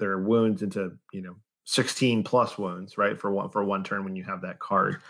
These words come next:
So that's, like, a great get out of jail free card. Plus, if you're playing it right, you're scooping up both of those cards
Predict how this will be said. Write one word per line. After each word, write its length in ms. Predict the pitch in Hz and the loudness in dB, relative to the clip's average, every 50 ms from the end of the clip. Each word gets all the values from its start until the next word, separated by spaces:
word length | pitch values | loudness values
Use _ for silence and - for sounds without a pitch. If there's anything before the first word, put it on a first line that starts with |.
| - - - - - _ | -20 -20 -20 -20 -14 _
So 380 | - - 147 135 127 117 107 - | 2 4 6 6 6 6 4 2
that's, 360 | 113 113 123 147 170 156 - - | 2 4 6 6 4 4 4 4
like, 100 | 123 104 | 4 4
a 60 | 104 | 2
great 480 | 92 - 110 101 101 107 110 110 107 | 2 2 2 4 6 6 6 4 4
get 140 | 104 110 110 | 2 0 0
out 120 | 107 104 107 | 0 0 -2
of 60 | 101 | -4
jail 200 | 98 104 101 101 98 | -6 -6 -8 -8 -8
free 220 | - 110 107 107 | -10 -10 -12 -10
card. 300 | - - 120 123 117 - | -4 -2 -2 -2 -2 -4
Plus, 680 | - - - 147 151 135 113 110 110 - - - - _ _ _ _ _ _ - | -10 -6 -2 2 4 4 4 4 2 -2 -12 -14 -16 _ _ _ _ _ _ -8
if 120 | 113 117 - | -4 -2 0
you're 80 | 110 95 | 0 2
playing 340 | - 127 123 120 117 113 107 | 4 4 4 6 6 4 4
it 100 | - - | 2 0
right, 280 | 92 92 95 98 - _ _ _ _ _ _ _ | -4 -6 -6 -8 -10 _ _ _ _ _ _ _
you're 320 | - 110 - 113 107 - - _ _ _ _ | -2 0 0 0 0 -2 -4 _ _ _ _
scooping 480 | - - - - - 180 - 160 143 135 | -6 -4 -2 2 2 4 6 6 6 6
up 200 | 135 113 107 98 | 6 4 2 2
both 200 | 117 113 120 117 | 4 4 4 4
of 60 | 113 107 | 4 4
those 180 | 117 113 101 | 6 6 4
cards 680 | - - - 110 104 107 110 113 123 123 - - - - | 2 0 2 2 2 2 2 -2 -4 -6 -10 -12 -12 -14